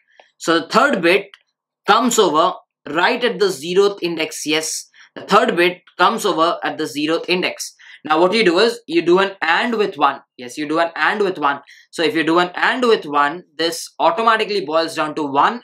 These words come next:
and one, one, and rest all will be zeros. Whenever I say one, you know, in binary, it means zero, zero, zero, zero, zero, zero, one, correct? So all will be zeros.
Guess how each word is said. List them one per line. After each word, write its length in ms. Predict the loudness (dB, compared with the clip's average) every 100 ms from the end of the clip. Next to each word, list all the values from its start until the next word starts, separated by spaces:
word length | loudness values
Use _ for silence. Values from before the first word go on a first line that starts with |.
| -4
and 200 | -4 -2
one, 300 | -2 -2 -4 _ _ _ _ _ -14
one, 400 | 0 2 2 -6
and 220 | -6 -2 0
rest 340 | 0 -2 -10 -2
all 320 | 2 4 2
will 140 | -4
be 80 | -6
zeros. 420 | -8 -8 -8 -10 -16 _ _
Whenever 300 | -4 -2 0
I 160 | 2 0
say 180 | 0 -2
one, 500 | 2 2 0 -6 -18 _ _ -8
you 100 | -2
know, 80 |
in 120 | 0 0
binary, 440 | -2 -2 -2 -4
it 120 | -6
means 340 | -8 -10 -12 _ _
zero, 280 | -6 -2 0
zero, 260 | 0 0 0
zero, 240 | 0 -2
zero, 240 | 0 2 2
zero, 280 | 4 4
zero, 380 | 4 4 4 2
one, 300 | 2 0 -2 -14 _ _
correct? 380 | -2 -2 -4 -16 -20 -20
So 280 | -10 -6 -6 2
all 280 | 4 4
will 160 | 4 2
be 120 | 0
zeros. 560 | -6 -2 0 0 -2